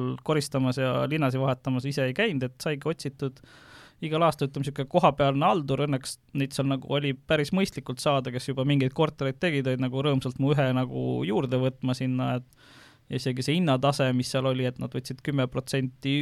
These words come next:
üürist, oli nagu täiesti aktsepteeritav mu jaoks, et läbi selle nagu sai see, ütleme, logistiline prob-,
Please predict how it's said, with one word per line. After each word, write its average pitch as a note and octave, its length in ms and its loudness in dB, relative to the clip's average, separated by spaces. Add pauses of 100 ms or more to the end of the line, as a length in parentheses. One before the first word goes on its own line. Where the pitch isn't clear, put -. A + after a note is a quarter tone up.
üürist, C#3 340 0
oli C3+ 220 0
nagu C3 320 -2 (100)
täiesti C3 360 0
aktsepteeritav C3+ 760 -2
mu B2+ 140 0
jaoks, B2 400 -4
et - 260 -8 (280)
läbi C3 200 -4
selle C#3+ 320 0
nagu B2+ 280 -2
sai B2+ 200 -2
see, C3+ 120 -2
ütleme, B2+ 340 -2 (640)
logistiline C#3 640 6
prob-, C3 380 2